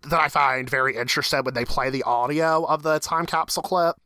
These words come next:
he says, "Well, the truth is, there's not a single person in this place worth remembering." But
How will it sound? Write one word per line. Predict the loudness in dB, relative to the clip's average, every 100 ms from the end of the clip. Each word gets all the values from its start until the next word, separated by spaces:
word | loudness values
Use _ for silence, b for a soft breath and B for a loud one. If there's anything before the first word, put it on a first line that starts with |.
| _ -8
he | -2
says, | 2 4 2 2 -4 -2
"Well, | 0 0
the | -2
truth | -4 -2 -2 0
is, | 0 0 0 -2
there's | -2 0
not | 0 0
a |
single | -2 -4 -4 -2 -4
person | -4 -4 -2 -2 -4 -6
in | -6
this | -8
place | -4 -4 -2 -4
worth | -2 -4 -4 -6
remembering." | -8 -4 -4 -4 -8 -8 -10 -12 -14 b b
But | 2 4 4 -2